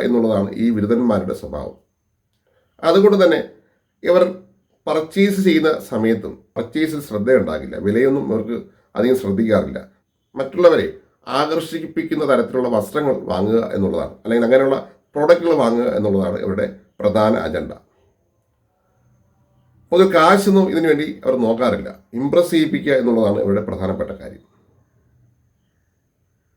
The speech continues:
ഇങ്ങനെയുള്ള ആൾക്കാർ നിങ്ങളുടെ മുമ്പിൽ ധാരാളം വരാറുണ്ട്.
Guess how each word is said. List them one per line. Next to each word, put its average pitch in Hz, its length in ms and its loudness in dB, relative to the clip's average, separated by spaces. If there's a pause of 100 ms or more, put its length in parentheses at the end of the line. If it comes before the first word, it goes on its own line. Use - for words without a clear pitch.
(680)
ഇങ്ങനെയുള്ള 185 420 6
ആൾക്കാർ 120 280 -2 (260)
നിങ്ങളുടെ 131 260 2
മുമ്പിൽ 104 220 -4 (180)
ധാരാളം 107 360 0
വരാറുണ്ട്. 82 420 -6